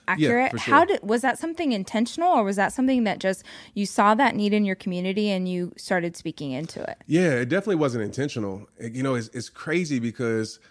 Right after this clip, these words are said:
Speaker 1: s-, certain videos, I'm not even really talking about intimate relationships.
Speaker 2: Yeah, but they see that
Speaker 1: Yeah,
Speaker 2: anyway.
Speaker 1: so they
Speaker 2: Yeah.
Speaker 1: take it, I think I'm very broad in my approach,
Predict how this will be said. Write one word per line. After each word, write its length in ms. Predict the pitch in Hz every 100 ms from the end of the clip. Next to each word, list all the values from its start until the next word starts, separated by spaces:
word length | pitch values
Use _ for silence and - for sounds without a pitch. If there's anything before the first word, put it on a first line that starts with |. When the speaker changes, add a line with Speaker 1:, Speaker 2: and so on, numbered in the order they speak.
| _ _ _ _ _ _ _
Speaker 1:
s-, 260 | - - -
certain 360 | - 165 190 135
videos, 580 | 147 180 185 190 180 -
I'm 140 | 135 151
not 140 | 170
even 80 | 156
really 180 | 151 127
talking 340 | 139 135 135
about 420 | 117 113 107 - _ _ _
intimate 320 | 123 - 113
relationships. 520 | 82 82 127 95 185
Speaker 2:
Yeah, 200 | 185 175 170
but 160 | 180
they 100 | 185
see 260 | 175 - 185
that 340 | 160 156 165
Speaker 1:
Yeah, 320 | 110 139 131 101
Speaker 2:
anyway. 140 | 95
Speaker 1:
so 120 | -
they 80 | -
Speaker 2:
Yeah. 60 | 120
Speaker 1:
take 300 | - 147 143
it, 200 | 131 104
I 80 | -
think 320 | 123 170 131
I'm 160 | 127 120
very 280 | 117 127 110
broad 460 | 92 104 110 113
in 100 | 107
my 200 | 104 104
approach, 540 | 92 - 110 139 -